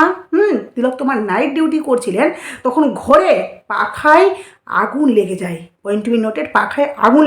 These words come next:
লেগে যায়, মানে ওয়ার্ডে হবে বা যে কোথাও তিলোত্তমার ডিউটি চলাকালীন এই ঘটনাটা কিন্তু তিলোত্তমার সাথে ঘটে, মানে পাখার মধ্যে আগুন লেগে যায়, যেটা দেখে তিলোত্তমা অত্যন্ত ভয় পেয়ে যায়। আর মেয়েটির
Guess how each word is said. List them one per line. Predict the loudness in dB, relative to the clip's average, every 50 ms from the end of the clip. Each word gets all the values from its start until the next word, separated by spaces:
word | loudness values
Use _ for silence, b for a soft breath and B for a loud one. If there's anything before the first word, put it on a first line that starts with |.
| 8
লেগে | 8 6 6 4
যায়, | 4 2 2 2
মানে | 2 0 0 -2 B B B B B 0
ওয়ার্ডে | 2 2 4 4 4 4 4 4
হবে | 2 2 2 4 4
বা | 4 4 2
যে | 2
কোথাও | 2 2 2 2 2 0
তিলোত্তমার | 0 -2 -2 -2 -2 -4 -4 -2 -4
ডিউটি | -4 -2 0 0 0 2
চলাকালীন | 2 0 0 0 0 0 0 0 -2 B B B B B B B 2
এই | 2
ঘটনাটা | 2 0 -6 -4 -4 -4 -4 -4 -4 -4
কিন্তু | -2 -2 -2 -2 -4 -2
তিলোত্তমার | -2 -2 -2 -2 -4 -6 -6 -6 -6
সাথে | -4 -2 -2 -2 -2 -4
ঘটে, | -6 -2 0 0 0 -2 -4
মানে | -6 -8 -4 -2
পাখার | -2 -2 0 0 -2 -2
মধ্যে | -2 -4 -4 -2 -2 2
আগুন | 4 4 4 6
লেগে | 4 4 4 4
যায়, | 4 4 4 4
যেটা | 2 2 2 2 4 4
দেখে | 4 4 4 4 4 4 2 B B B B B B B B B 0
তিলোত্তমা | 2 2 2 2 4 4 4 4 4 2 -2
অত্যন্ত | -2 2 4 4 4 6 6 4 4 2 0
ভয় | 2 4 6 6 6 4 4
পেয়ে | 4 4 4 4 4
যায়। | 4 4 4 4 0 -4 B B B B 4 4 4
আর | 4 4 0 -4 -2 0 4 6
মেয়েটির | 6 6 6 6 4 2